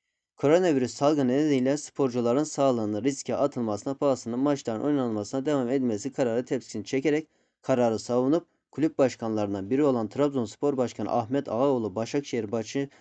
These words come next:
sonrası maskeyle basın toplantısı yapmıştır demiş. Şöyle aşağı iniyoruz. Hem böyle bir önlem alıp hem de maçlara devam edilmesine savunması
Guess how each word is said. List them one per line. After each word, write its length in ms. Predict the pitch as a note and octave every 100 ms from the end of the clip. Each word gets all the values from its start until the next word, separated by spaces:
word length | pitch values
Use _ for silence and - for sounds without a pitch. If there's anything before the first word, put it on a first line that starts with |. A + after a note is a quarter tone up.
| _
sonrası 580 | - D3 C#3+ A#2 G#2+ C3
maskeyle 600 | C3 A#2 A2 - C#3+ A2+
basın 260 | A#2 A2 C#3
toplantısı 560 | C3 A2+ G#2+ F#2+ - C3+
yapmıştır 580 | G#2+ G2+ A#2+ - G#2
demiş. 380 | F#2 F#2 G#2+ - _ _ _ _ _ _ _ _ _ _
Şöyle 200 | - C#3
aşağı 420 | C3 C3 - D3+
iniyoruz. 560 | D#3 B2+ G#2 A#2+ - - _ _ _
Hem 300 | - D3 E3+
böyle 280 | D#3+ D#3+ D3
bir 140 | D#3+ D3+
önlem 380 | C3 C3+ D#3+
alıp 260 | B2 B2 -
hem 260 | - D#3+ D3+
de 60 |
maçlara 540 | A#2 A2+ A2 A#2 B2+ C3
devam 260 | A2+ C#3
edilmesine 840 | A#2 A2+ A2 A2 G#2+ G#2 B2+ C3 G2+
savunması 880 | - A2+ A2 A2+ A2 G#2 - D3+